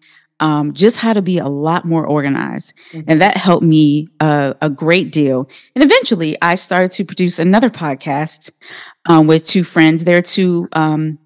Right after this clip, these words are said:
Speaker 1: Black female entrepreneurs here in D C, and they just pretty much journaled their experience being entrepreneurs. But that's another show. It's called Beads and Butter. So, um, once I got, um, a business coach,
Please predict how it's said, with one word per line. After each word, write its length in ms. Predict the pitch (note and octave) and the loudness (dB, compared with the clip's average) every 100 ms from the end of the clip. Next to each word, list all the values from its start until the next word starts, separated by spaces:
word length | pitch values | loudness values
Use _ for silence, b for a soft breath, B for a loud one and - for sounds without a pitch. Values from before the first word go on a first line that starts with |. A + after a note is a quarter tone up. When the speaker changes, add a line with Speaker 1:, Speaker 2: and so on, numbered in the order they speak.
| _ | _
Speaker 1:
Black 300 | D3+ D#3+ D#3+ | 2 2 2
female 420 | F#3 F3+ D#3+ D3+ - | 2 4 4 2 0
entrepreneurs 720 | D#3 - D#3 D3 D3 D3+ - | -2 -2 -2 0 0 -2 -4
here 140 | D#3+ | -4
in 100 | C#3+ | -4
D 140 | C#3 C#3 | -6 -10
C, 340 | - C#3+ D3+ b b b - | -8 -6 -6 b b b 0
and 240 | F3 D#3+ D3+ | 4 6 6
they 160 | E3+ | 2
just 460 | G3 G3+ G3 - - b b b | 2 -2 -4 -8 -16 b b b
pretty 260 | - F3+ F#3+ | 0 4 6
much 320 | G3 F3+ - - C3+ | 6 4 -4 -8 -8
journaled 640 | C3+ E3 D#3+ F#3+ F#3 F3+ | -2 4 6 6 4 4
their 160 | D#3+ F3+ | 4 4
experience 680 | F#3 - E3+ G3+ F#3+ D#3 - | 2 0 0 2 2 2 2
being 200 | E3 E3 | 0 0
entrepreneurs. 800 | F3 F3+ - D#3 F3 E3+ C#3+ - b b b _ | -2 -6 -6 -4 -2 -2 -4 -8 b b b _
But 100 | A#3+ | 2
that's 160 | B3 B3+ | 2 4
another 280 | F#3+ D#3+ E3+ | 6 6 4
show. 240 | - D#3 E3 | 4 4 2
It's 80 | - | 0
called 220 | D3+ - | -4 0
Beads 180 | C#3 B2+ | 0 2
and 140 | C3+ | 0
Butter. 320 | A2+ A2+ D#3 b b b b | -2 -6 -10 b b b b
So, 680 | - - A3 F#3+ F3+ F3+ F3+ _ _ _ E3+ | -8 0 2 4 2 0 -6 _ _ _ 0
um, 280 | F3 E3 - | 2 2 0
once 280 | F3+ A#3 C4+ | 0 0 0
I 80 | A#3 | 0
got, 300 | G3+ F#3+ - D#3+ | 0 0 -2 -4
um, 400 | E3 D#3+ D#3 D#3 | -2 -2 -4 -6
a 80 | D3+ | -6
business 420 | C#3+ F3 D#3+ D3 | -2 -2 -4 -8
coach, 460 | - B2+ - - | -8 -8 -8 -10